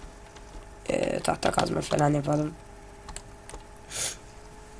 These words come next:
Evet, sıkıcı geçiyor galiba ama belki güzel geçer. Uhuhu.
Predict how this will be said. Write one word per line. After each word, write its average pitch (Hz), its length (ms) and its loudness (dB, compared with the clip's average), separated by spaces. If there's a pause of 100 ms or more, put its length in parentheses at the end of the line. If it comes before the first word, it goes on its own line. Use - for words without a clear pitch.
(680)
Evet, 160 220 10
sıkıcı 165 380 10
geçiyor 160 600 12 (160)
galiba 147 520 8 (300)
ama 156 280 10 (1080)
belki 147 260 6
güzel 208 260 12
geçer. 175 260 12
Uhuhu. 208 380 12